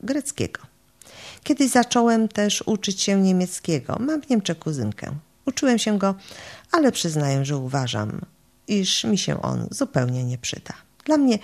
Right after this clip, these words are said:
praktyczniejsze są angielski i hiszpański, którymi mówi bardzo dużo ludzi na świecie. W dwa tysiące dwunastym roku dostałem komputer, ale bałem się go. Bałem się, że coś sknocę.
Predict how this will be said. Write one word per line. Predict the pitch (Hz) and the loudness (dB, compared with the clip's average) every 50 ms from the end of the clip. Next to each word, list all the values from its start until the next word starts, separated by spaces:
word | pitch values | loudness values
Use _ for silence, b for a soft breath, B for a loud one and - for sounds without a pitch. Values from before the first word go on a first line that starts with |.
| B B B B B _ | B B B B B _
praktyczniejsze | - 233 233 220 - - 214 - - 220 226 240 - - 220 | 4 4 4 4 2 0 -2 0 2 2 2 2 2 0 -2
są | 196 - 202 196 | 0 2 2 4
angielski | 190 185 180 202 214 208 - - 196 | 4 4 4 2 2 0 -2 -2 -4
i | 185 | -4
hiszpański, | - - 165 - - - 196 214 208 202 - 175 156 | -2 -4 -6 -4 0 2 2 2 2 0 -2 -6 -6
którymi | - - 170 160 160 156 151 151 | -4 -2 0 2 2 4 4 2
mówi | 147 143 139 135 135 127 127 - - | 2 0 -2 -2 -4 -6 -6 -6 -8
bardzo | 127 120 120 135 135 135 127 123 120 120 - 117 | -8 -4 0 2 2 2 2 0 -2 -4 -6 -8
dużo | 117 - 113 120 120 - | -6 -6 -6 -6 -6 -6
ludzi | 120 123 123 - - | -8 -8 -8 -8 -6
na | 139 143 147 | -6 -6 -6
świecie. | - - - - - - - - - - - _ _ _ _ _ B B B B B B B B B B B B B B B B B B _ | -8 -8 -10 -10 -12 -10 -10 -12 -12 -16 -20 _ _ _ _ _ B B B B B B B B B B B B B B B B B B _
W | - 165 | -6 -4
dwa | 165 165 240 262 | 0 0 0 0
tysiące | - - 226 - 196 175 170 - 165 | 2 0 2 2 2 2 4 2 0
dwunastym | 151 - 147 139 135 135 127 - - 131 139 | 2 2 0 0 0 0 -2 -2 -2 0 2
roku | 185 226 - - 202 | 0 0 0 -2 -2
dostałem | 180 170 160 - - 156 147 143 139 | -2 -2 -2 -2 0 0 2 2 0
komputer, | - - 127 123 - - - - - - - 403 | 0 -2 -4 -4 -4 -8 -10 -8 -8 -6 -2 0
ale | 339 311 254 170 - - - 120 101 - | 2 2 2 2 0 -2 -6 -10 -10 -8
bałem | - 104 98 - - - 131 | -8 -8 -8 -10 -12 -10 -6
się | - - - - 131 - | -6 -6 -6 -6 -10 -12
go. | - - - - _ 220 - - | -12 -12 -14 -14 _ -20 -16 -12
Bałem | 131 120 117 - 151 170 180 170 165 156 143 | -12 -6 0 2 4 6 6 6 6 4 4
się, | - - 135 127 - - - | 2 0 0 0 0 -2 -2
że | - - 247 196 | -2 0 0 0
coś | - - 117 110 - | 0 -2 -4 -4 -4
sknocę. | - - - - 80 69 - - - - | -6 -6 -6 -6 -6 -6 -8 -10 -12 -12